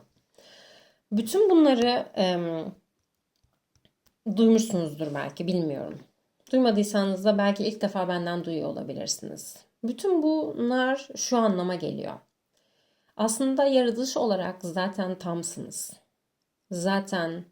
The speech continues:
düşünceleriniz değilsiniz. Kendinizi düşünerek bulamazsınız. Örneğin, "Bence ben böyle biriyim." dediğimde ben öyle biri olmuyorum.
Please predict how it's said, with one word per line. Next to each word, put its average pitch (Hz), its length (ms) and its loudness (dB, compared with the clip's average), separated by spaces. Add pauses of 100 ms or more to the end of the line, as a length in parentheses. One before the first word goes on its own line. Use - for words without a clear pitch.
(260)
düşünceleriniz 180 800 2
değilsiniz. 165 680 -6
Kendinizi 180 920 -2
düşünerek 233 560 0
bulamazsınız. 156 720 -4
Örneğin, 180 480 -4 (420)
"Bence 262 240 8
ben 208 240 6
böyle 180 320 6
biriyim." 185 400 2
dediğimde 170 500 0
ben 175 320 -4 (420)
öyle 202 320 4
biri 185 140 2
olmuyorum. 185 680 -2